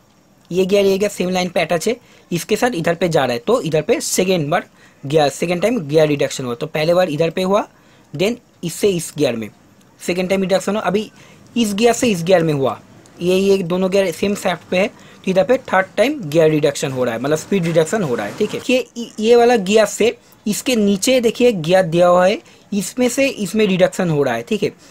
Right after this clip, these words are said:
ये gear मतलब actually उल्टा है, इसमें जैसा कि छो-,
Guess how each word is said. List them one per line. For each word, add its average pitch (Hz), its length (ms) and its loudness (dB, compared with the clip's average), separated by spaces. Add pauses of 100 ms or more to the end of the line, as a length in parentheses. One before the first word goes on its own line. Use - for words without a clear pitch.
(440)
ये 214 120 4
gear 220 220 4
मतलब 214 220 2
actually 233 280 0
उल्टा 208 280 2
है, 180 120 2 (140)
इसमें 214 240 -2
जैसा 220 200 -2
कि 226 260 -4 (160)
छो-, 170 180 -6